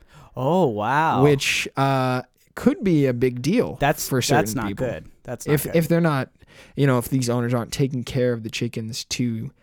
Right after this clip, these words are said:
Speaker 2: the
Speaker 1: To the
Speaker 2: compliance,
Speaker 1: government.
Speaker 2: to the government
Speaker 1: Yeah,
Speaker 2: level, right?
Speaker 1: specified compliant. Yeah.
Speaker 2: So that, that also could be a big, a big thing. So for me, I'm prob-, I'm against Prop twelve, I think.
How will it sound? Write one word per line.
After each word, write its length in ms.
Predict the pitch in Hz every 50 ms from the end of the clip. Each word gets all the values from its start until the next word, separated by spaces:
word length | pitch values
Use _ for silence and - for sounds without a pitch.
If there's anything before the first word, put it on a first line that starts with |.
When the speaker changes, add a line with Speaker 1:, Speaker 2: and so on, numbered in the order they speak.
| _ _ _ _ _
Speaker 2:
the 60 | - -
Speaker 1:
To 120 | - 151
the 120 | 139 147
Speaker 2:
compliance, 160 | 143 175 190 170
Speaker 1:
government. 520 | 147 147 139 147 139 131 123 117 107 104
Speaker 2:
to 80 | - 165
the 80 | 139 135
government 420 | 127 143 135 131 127 120 117 123
Speaker 1:
Yeah, 80 | 123 127
Speaker 2:
level, 180 | 160 147 -
right? 20 | -
Speaker 1:
specified 600 | - - 131 107 113 - - 117 95 98 104 -
compliant. 400 | - - - - - - - _
Yeah. 200 | - 131 107 87 - -
Speaker 2:
So 180 | - - 160 156
that, 300 | 151 151 160 165 - 139
that 320 | 143 139 143 131 - - -
also 320 | 147 143 143 - - 117
could 200 | 92 - 123 110
be 120 | 120 110 104
a 60 | 95
big, 380 | 127 - 107 76 82 85 - _ -
a 60 | 139
big 200 | 123 123 107 -
thing. 160 | - 107 110
So 160 | - 160 147
for 260 | 143 143 - 175 170
me, 260 | 170 196 226 240 233 226
I'm 220 | 180 160 151 147 135
prob-, 340 | - - - 180 170 165 -
I'm 160 | - 151 147
against 480 | 139 127 120 117 104 110 - - - -
Prop 220 | - - - -
twelve, 340 | _ - 135 - - - 135
I 80 | 85 120
think. 320 | - - 92 - - -